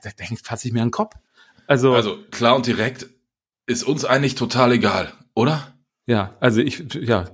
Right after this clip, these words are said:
Speaker 1: Menschen sind Menschen und die können alle machen, was sie wollen, solange, so, so,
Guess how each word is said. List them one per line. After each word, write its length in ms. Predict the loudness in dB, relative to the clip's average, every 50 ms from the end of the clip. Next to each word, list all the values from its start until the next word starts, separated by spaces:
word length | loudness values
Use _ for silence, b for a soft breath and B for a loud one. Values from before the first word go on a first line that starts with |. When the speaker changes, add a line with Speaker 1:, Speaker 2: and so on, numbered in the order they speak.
| -18 -20 -16 -14 -14 -12 -12 -12 -14 -14 -12 -4
Speaker 1:
Menschen 400 | 2 2 4 4 4 2 0 2
sind 180 | 4 2 2 4
Menschen 400 | 4 2 2 2 0 0 0 2
und 140 | 2 0 -2
die 60 | -2
können 220 | 0 0 0 2
alle 160 | 2 2 0
machen, 300 | 2 2 0 0 2 2
was 140 | 0 0 0
sie 100 | 0 0 2
wollen, 320 | 4 6 6 6 4 4
solange, 380 | 4 4 4 4 4 2 2 0
so, 80 | -2 0
so, 460 | -2 0 0 0 -2 0 -2 -4